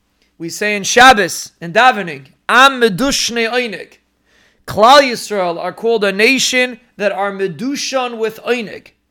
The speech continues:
They simply enjoy. What does it mean they enjoy? Doesn't mean they enjoy physical pleasures. That's one example of enjoyment. But when we discuss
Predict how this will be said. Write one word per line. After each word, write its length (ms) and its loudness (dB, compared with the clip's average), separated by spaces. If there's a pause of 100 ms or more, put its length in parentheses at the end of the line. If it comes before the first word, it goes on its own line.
(280)
They 200 -2
simply 840 -10
enjoy. 600 -4
What 140 0
does 100 0
it 80 -10
mean 140 -6
they 160 2
enjoy? 400 -8 (420)
Doesn't 220 -4
mean 120 -6
they 140 0
enjoy 460 2 (180)
physical 480 -2
pleasures. 520 -14 (200)
That's 180 -16
one 160 -4
example 440 -4
of 80 -2
enjoyment. 560 -4 (500)
But 120 -4
when 140 -2
we 120 -6
discuss 760 4